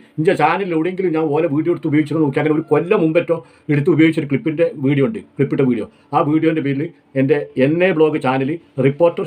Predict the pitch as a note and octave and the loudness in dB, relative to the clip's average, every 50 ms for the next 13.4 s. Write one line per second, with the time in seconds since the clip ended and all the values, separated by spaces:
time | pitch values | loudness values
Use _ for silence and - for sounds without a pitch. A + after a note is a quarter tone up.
0 | - E3 D3+ D3 C#3+ C#3+ C3+ D#3 D3+ A2+ B2 B2 C#3 - C#3 - - G#2 - - | -4 -2 -2 -2 -2 -2 -2 -2 -2 -2 -2 -2 -2 -2 -4 -6 -8 -10 -16 -16
1 | - - - - _ - B2+ D3 F3+ G3 F#3+ - F#3+ F#3 G3 F#3 F3 E3+ E3+ D#3+ | -18 -20 -20 -10 _ 0 2 2 2 0 -2 0 0 0 0 2 0 0 0 0
2 | E3 D#3+ D#3+ - - - - C#3 C#3+ D#3+ F3 F#3 F#3 G3+ G3 - F3 E3+ E3+ D#3 | -2 -4 -6 -6 -10 -8 -2 2 2 4 4 4 2 0 0 0 0 0 0 0
3 | D#3 E3 D#3+ - - _ - C#3 D3 D#3+ F3+ G3 G3 E3+ D#3+ - F3 D#3+ - - | -2 -6 -8 -10 -14 _ 0 2 2 4 4 4 2 2 0 0 0 -2 0 2
4 | E3 E3 C#3+ - D3+ D#3 - B3+ A#3 G#3+ - - - - - - C3 D#3 D#3+ G3 | 2 2 2 2 2 0 2 0 0 -2 -4 -8 -12 -12 -6 -2 2 4 4 2
5 | G3 - - - C#3 D3+ F3 F3+ F3+ - E3+ E3 E3 E3+ F3+ F#3 F#3+ F#3+ F3+ F3 | 2 0 -4 -2 -2 0 2 2 2 2 2 2 2 2 2 2 2 2 2 2
6 | F3 D#3+ D#3 D#3+ - - - - D3 C#3+ F3+ F#3 F3 E3 D#3+ F3 F3+ F3 F#3 F3 | 2 2 0 0 -2 -6 -8 -4 -2 2 2 2 2 2 0 0 0 0 0 0
7 | E3+ F3+ F3 E3+ E3 D#3+ D#3+ D3+ D3 D3 D#3+ D#3+ D#3 C3 C#3+ C#3 D3 D#3 D#3+ E3 | 0 0 0 0 0 0 0 0 -2 -2 -2 -2 -2 -2 -2 0 0 0 0 -2
8 | E3+ - - - - C3 C3+ C#3 F3+ - F3+ D#3+ - D3+ C#3+ D3+ E3 D#3+ D#3 D3+ | -4 -6 -8 -6 -2 0 2 2 2 0 0 -2 -4 -4 -4 -2 0 0 0 0
9 | E3 D#3 G3+ G3+ A3 A3+ A3 G3 F3 F#3+ D#3+ E3 D#3+ E3+ E3 D#3 C#3 B2+ B2+ C#3 | -2 -4 -6 -6 -6 -6 -4 -2 -2 -2 0 0 -2 -2 -2 -4 -4 -4 -4 -4
10 | C3+ C3+ B2 A#2 A2 - - - _ _ _ - B2 C3+ D#3+ F3+ G3+ G#3+ F#3 D3+ | -4 -4 -4 -4 -6 -10 -16 -18 _ _ _ -2 2 4 4 4 4 2 0 2
11 | D#3 D#3 D#3+ D#3+ D3+ D3 C#3 C3+ B2+ C3+ C#3+ C#3 B2+ C3 C3+ D#3 F3+ - - - | 0 0 0 0 -4 -4 -2 -2 -2 -2 -2 -4 -2 -2 -2 -4 -6 -8 -12 -18
12 | - - D3 C#3+ C#3+ - F3+ F3 E3+ C#3+ C#3+ D3 E3 F3+ D3+ D3 C#3 B2 D3 C3+ | -8 -2 -2 -2 0 2 2 2 2 2 0 0 0 2 2 0 0 0 0 0
13 | B2 B2+ B2+ C3+ B2+ C3+ D3 | 0 0 0 -2 -4 -4 -6